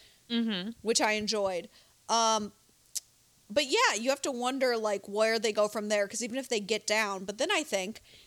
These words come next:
Speaker 2: they were invited by ghosts.
Speaker 1: Yeah.
Speaker 2: So maybe no one will know. So maybe investigators will go to the house and, you know, whatever happens there, maybe it'll have nothing to do with the two of them 'cause no one knows they went.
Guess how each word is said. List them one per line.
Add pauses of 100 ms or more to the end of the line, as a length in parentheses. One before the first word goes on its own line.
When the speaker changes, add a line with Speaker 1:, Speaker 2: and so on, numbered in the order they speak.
(140)
Speaker 2:
they
were
invited
by
ghosts. (440)
Speaker 1:
Yeah.
Speaker 2:
So
maybe
no
one
will
know. (720)
So
maybe
investigators
will
go
to
the
house
and,
you
know,
whatever
happens
there,
maybe
it'll
have
nothing
to
do
with
the
two
of
them (260)
'cause
no
one
knows
they
went.